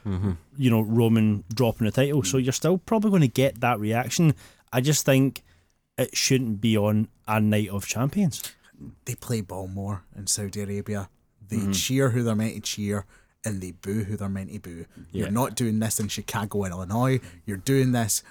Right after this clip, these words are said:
Speaker 4: where the fans will do exactly what W W E wants them to do.
Speaker 2: Yeah.
Speaker 4: And that's why I don't actually have that big a problem with it.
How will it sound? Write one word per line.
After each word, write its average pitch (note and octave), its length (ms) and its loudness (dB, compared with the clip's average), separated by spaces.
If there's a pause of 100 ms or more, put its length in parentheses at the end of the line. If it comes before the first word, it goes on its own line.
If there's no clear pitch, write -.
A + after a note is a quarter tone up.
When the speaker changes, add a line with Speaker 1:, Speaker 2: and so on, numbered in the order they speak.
Speaker 4:
where G#2 160 -2
the G2 120 -4
fans A2 540 -2
will F#2+ 120 -10
do G2 180 -8
exactly A2+ 680 -4
what G2+ 220 -8
W G#2+ 240 -2
W G2+ 320 -6
E F#2+ 40 -12 (260)
wants G#2 340 -2
them G#2+ 160 -2
to - 160 -8
do. F#2+ 300 0
Speaker 2:
Yeah. - 280 -16
Speaker 4:
And C3+ 280 4
that's G3 280 2
why E3+ 220 2 (320)
I E3+ 140 2
don't G3+ 260 0
actually C#3+ 440 -2
have A#2 520 -2 (260)
that G#2+ 440 -2
big A2+ 200 -2
a G2 60 -6
problem A2+ 420 0
with C3 240 2
it. A2 120 -2